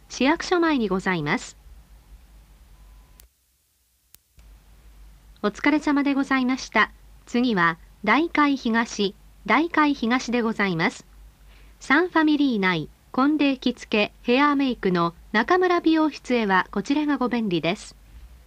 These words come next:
次は市役所前、市役所前でございます。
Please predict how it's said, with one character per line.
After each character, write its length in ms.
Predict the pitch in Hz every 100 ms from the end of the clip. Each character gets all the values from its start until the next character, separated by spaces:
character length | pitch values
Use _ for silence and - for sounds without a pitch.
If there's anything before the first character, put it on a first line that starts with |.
| _ _ _ _ _ _ _ _ _ _ _ _ _ _ _ _ - _ _ _ _ _ _ _ _ _ _ _ _ _ _ _ _ _ _ _ _ - - _ _ _
次 280 | - 269 277
は 220 | 196 175 -
市 160 | -
役 220 | 277 381 -
所 200 | 311 294
前、 380 | 247 190 170 - -
市 160 | - 262
役 220 | 339 -
所 180 | 359 349
前 200 | 330 226
で 100 | 190
ご 100 | 196
ざ 140 | 190
い 100 | 170
ま 140 | 156
す。 160 | 262